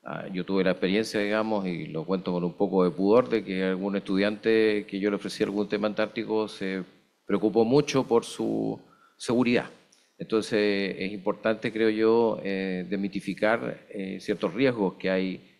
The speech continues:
en una actividad como la, la, la de la Antártica, ¿no? De realizar investigación de ciencia extrema, por así decirlo. Eso por un lado. Por otro lado, eh, claramente hay que difundir con mayor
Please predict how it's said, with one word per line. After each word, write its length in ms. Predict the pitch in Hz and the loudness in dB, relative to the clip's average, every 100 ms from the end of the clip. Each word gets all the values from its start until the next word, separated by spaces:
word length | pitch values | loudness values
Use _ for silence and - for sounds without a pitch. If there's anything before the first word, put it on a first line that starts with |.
| _ | _
en 160 | 87 | -4
una 120 | 90 90 | -2 -2
actividad 500 | 87 87 90 95 92 | -2 -2 0 -2 -2
como 240 | 90 87 | -4 -4
la, 580 | 82 82 78 78 78 73 | -4 -4 -6 -8 -10 -14
la, 340 | 78 76 76 73 | -12 -12 -10 -10
la 140 | 80 | -6
de 80 | 82 | -4
la 120 | 87 | -4
Antártica, 500 | 87 - 95 - - | -6 -6 -6 -8 -12
¿no? 160 | 80 82 | -8 -4
De 320 | 82 82 82 - | -4 -6 -8 -6
realizar 380 | 90 82 - 90 | -6 -4 -4 -4
investigación 640 | 87 87 87 85 95 95 | -4 -6 -6 -4 -4 -4
de 100 | 90 | -6
ciencia 340 | - 90 - | -6 -8 -8
extrema, 360 | 82 - 101 87 | -8 -4 -2 -2
por 140 | - | -2
así 220 | 80 78 80 | -6 -6 -10
decirlo. 320 | - 60 78 - _ - _ _ _ _ _ | -10 -16 -16 -20 _ -20 _ _ _ _ _
Eso 220 | 101 - | -6 -2
por 120 | 101 104 | 2 4
un 100 | 92 | 4
lado. 240 | 64 67 | 2 0
Por 160 | 92 107 | -2 0
otro 160 | 113 | 0
lado, 500 | 113 120 123 127 - | 2 4 6 4 0
eh, 680 | 104 107 104 104 101 101 95 | -4 -2 0 0 0 -2 -4
claramente 540 | - 107 123 127 123 120 | 0 2 4 2 2 2
hay 140 | 120 | 2
que 540 | 120 117 113 107 107 101 | 0 0 2 2 0 -2
difundir 560 | 98 - 101 98 113 110 | -4 -4 -6 0 0 2
con 140 | 104 | 0
mayor 640 | 98 98 104 104 101 98 | 0 2 2 2 -2 -4